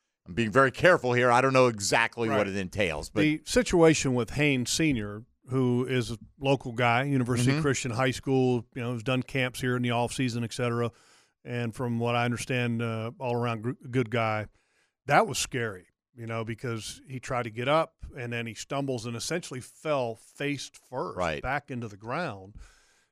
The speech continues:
Speaker 2: and then was immobilized. And, uh, eventually he rolled over onto his back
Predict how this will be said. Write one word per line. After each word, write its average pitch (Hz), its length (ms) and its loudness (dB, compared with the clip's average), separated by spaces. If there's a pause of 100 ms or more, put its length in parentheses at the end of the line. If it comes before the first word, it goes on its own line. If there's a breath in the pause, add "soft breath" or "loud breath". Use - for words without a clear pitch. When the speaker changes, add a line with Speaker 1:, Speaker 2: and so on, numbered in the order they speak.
Speaker 2:
and 123 540 0
then 127 380 2
was 120 560 -4 (280)
immobilized. 127 800 -2
And, 117 760 -4 (440)
uh, 110 460 -8
eventually 131 480 -2
he 123 100 0
rolled 123 360 4
over 123 280 2
onto 117 320 -2
his 104 140 -8
back 131 480 0